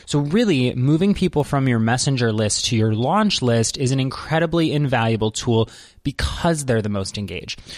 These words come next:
So what we found by doing this, again, we have to implement the same strategy of, "Hey, I'm working on a challenge. Is that something you'd be interested in? Yes, I'm gonna talk about this. Would you like the details? Yes, cool. Click here to register."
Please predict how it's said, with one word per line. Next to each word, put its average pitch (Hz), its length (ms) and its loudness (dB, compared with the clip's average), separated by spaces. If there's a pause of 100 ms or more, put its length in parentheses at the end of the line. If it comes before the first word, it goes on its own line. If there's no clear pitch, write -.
(180)
So 175 160 2
what 214 300 2
we 269 160 4
found 127 580 0
by 120 140 0
doing 123 400 0
this, - 260 -4
again, 135 480 -2
we 151 100 0
have 175 240 -4
to 208 80 -2
implement 180 380 0
the 143 80 0
same 143 200 2
strategy 120 480 0
of, 107 140 0
"Hey, 180 260 0
I'm 160 160 2
working 131 300 -2
on 110 140 0
a 113 60 0
challenge. 170 520 0
Is 131 160 0
that 120 180 -2
something 120 240 -2
you'd 110 80 -2
be 127 120 0
interested 151 400 0
in? 143 180 0 (300)
Yes, 143 480 0
I'm 127 100 -2
gonna 123 160 0
talk 127 240 -2
about 113 260 -4
this. 143 300 0
Would 117 140 0
you 117 80 2
like 110 160 0
the 110 80 -6
details? 147 640 0
Yes, 135 460 0
cool. 135 340 0
Click - 280 -2
here 120 160 0
to 107 80 0
register." 98 540 -2